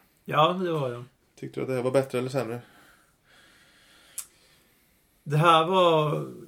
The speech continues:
Speaker 1: nu har jag bara sett Force Awakens en gång. Men jag vill nog säga att båda var lika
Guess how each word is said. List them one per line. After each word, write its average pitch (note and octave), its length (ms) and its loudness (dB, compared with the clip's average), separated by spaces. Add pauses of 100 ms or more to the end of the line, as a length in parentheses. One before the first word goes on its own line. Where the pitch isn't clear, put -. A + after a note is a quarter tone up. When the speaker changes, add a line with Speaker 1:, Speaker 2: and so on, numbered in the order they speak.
(360)
Speaker 1:
nu C#3 80 -10
har D#3+ 80 0
jag F3+ 80 2
bara E3 120 2
sett D3 220 -8
Force C3+ 320 -10
Awakens C#2 540 -10
en C2+ 220 -12
gång. C#3+ 380 -10 (840)
Men C#3+ 500 -4
jag C#3 160 -4
vill C#3+ 100 -8
nog D3 180 -6
säga C#3 280 -2
att B2+ 100 -10
båda C3 500 -8
var B2+ 180 -6
lika A#2+ 580 -12